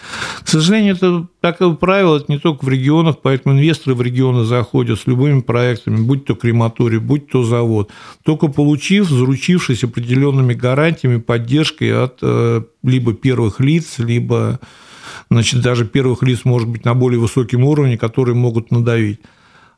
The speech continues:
Но вот, значит, у этого проекта крематория не оказалось лица до такой степени, с такими полномочиями, с такими возможностями, чтобы решить все эти несогласованности, потому что,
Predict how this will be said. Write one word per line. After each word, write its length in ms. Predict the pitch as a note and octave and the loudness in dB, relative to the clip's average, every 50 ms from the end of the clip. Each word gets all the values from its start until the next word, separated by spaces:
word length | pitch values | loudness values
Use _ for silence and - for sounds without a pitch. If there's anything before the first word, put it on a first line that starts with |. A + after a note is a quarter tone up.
| _ | _
Но 300 | - C#3 E3+ G#3+ B3 A#3+ | 2 2 2 2 2 2
вот, 180 | G3 F#3+ F#3+ F3+ | 2 2 0 2
значит, 360 | F3+ F3+ F3 E3+ - - - | 2 0 0 0 -2 -2 0
у 460 | D#3 D#3+ E3 E3 E3 E3 D#3+ E3 E3 | 2 2 4 4 4 4 4 4 2
этого 260 | E3 D#3 D#3+ D3+ D3 | 2 2 0 0 0
проекта 380 | C3+ - D#3+ D#3 D#3 C3+ - - - | 0 0 0 0 0 -2 -6 -10 -6
крематория 680 | - D3+ D3+ D3+ D3+ D3 - F#3 F#3+ G3+ G3 E3+ C#3 | -2 0 2 2 0 0 0 0 0 2 2 2 0
не 340 | C3+ C3 C3+ C3+ C3+ C3+ C#3 | 2 0 2 2 2 2 2
оказалось 680 | C#3 C3+ C3 - C#3+ C#3+ C#3 C#3 D3+ C#3+ C3+ A#2+ - - | 2 0 0 0 0 0 2 0 0 0 0 -2 -2 -2
лица 340 | C3+ B2+ B2+ - D3+ C3+ A#2+ | -4 -4 -2 -2 -2 -2 0
до 120 | A#2 A#2 | -2 -4
такой 440 | A2+ - C3 B2 - - C#3 B2+ A#2+ | -2 -2 -4 -4 -2 -2 0 0 0
степени, 880 | - - - C#3+ C3+ B2 B2 B2 A#2 A#2 A#2 A2+ A2+ A2 G#2+ G#2 G#2+ B2 - _ | -2 -2 -2 -2 -2 0 -2 -2 0 2 2 2 2 0 0 -2 -6 -8 -12 _
с 80 | - - | -8 -4
такими 400 | - C3+ C3 - - C#3+ C3+ C3 | -2 -2 0 0 0 0 2 0
полномочиями, 800 | A2+ - C3 C3 C3 C3 C3 C3+ C#3 C#3 C3+ A#2+ - B2+ A#2 | 0 -2 -2 0 0 2 2 2 2 2 2 0 0 -2 -2
с 60 | G2+ - | -2 -2
такими 360 | - C3+ B2+ A#2+ - C3+ B2+ | -2 -2 -2 0 0 0 0
возможностями, 720 | B2 B2 C3 C#3 C3+ E3 F#3+ A3 A3+ G#3 D#3 C#3 C3 A#2 G#2 | 2 0 0 2 2 2 2 2 0 0 0 0 0 0 -2
чтобы 380 | - - D#3+ F3 F3+ D#3 C#3 | -2 0 0 0 2 2 0
решить 380 | B2 B2 A2+ - - E3+ D#3 - | 0 0 -2 0 0 0 -2 -4
все 220 | - - C#3+ C#3+ | -4 -2 -2 -2
эти 300 | C#3 C3+ - C3+ B2+ A#2+ | -2 -2 -2 -2 0 2
несогласованности, 1040 | A#2 A#2+ B2 A2 - B2+ B2 C3 C3 B2+ - - C#3+ B2+ A#2 A2 G#2 G2 - - - | 2 2 0 0 0 -2 0 0 -2 -2 0 0 0 0 2 0 -2 -2 -4 -8 -16
потому 420 | - - _ A#2+ B2 C3 C3+ C3+ | -20 -8 _ -2 0 2 2 0
что, 340 | A#2+ - - - B2+ A#2+ A2+ | 0 -2 -2 -2 -2 -2 -4